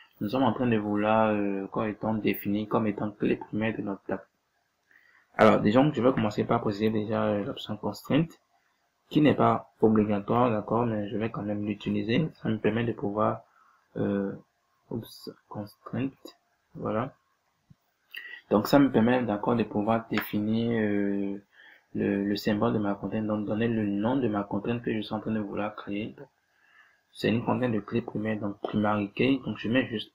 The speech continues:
P K underscore, le nom de la table qui est formation, tout simplement.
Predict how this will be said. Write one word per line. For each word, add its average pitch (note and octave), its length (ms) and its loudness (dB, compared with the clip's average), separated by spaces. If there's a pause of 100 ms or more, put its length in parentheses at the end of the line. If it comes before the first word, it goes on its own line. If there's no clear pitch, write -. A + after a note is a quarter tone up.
P B2 160 0
K - 120 0 (1300)
underscore, C3 640 2 (880)
le G#2+ 120 6
nom B2 140 4
de C3 80 6
la A2 160 2
table B2+ 320 2
qui - 140 -2
est G#2+ 380 4 (100)
formation, G#2+ 540 -2
tout C3 120 -6
simplement. G#2+ 580 -4